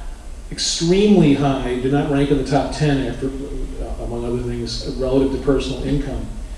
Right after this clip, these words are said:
by national statistical measures, but those measures are misleading. In New York, half of our pr-, sales tax rate, which is pretty high, at over eight percent on average,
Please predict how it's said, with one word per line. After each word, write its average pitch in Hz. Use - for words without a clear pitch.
by 135
national 143
statistical 139
measures, 113
but 131
those 160
measures 143
are 135
misleading. 135
In 135
New 135
York, 151
half 160
of 139
our 127
pr-, -
sales 143
tax 131
rate, 107
which 120
is 170
pretty 151
high, 131
at -
over 131
eight 120
percent 123
on 117
average, 107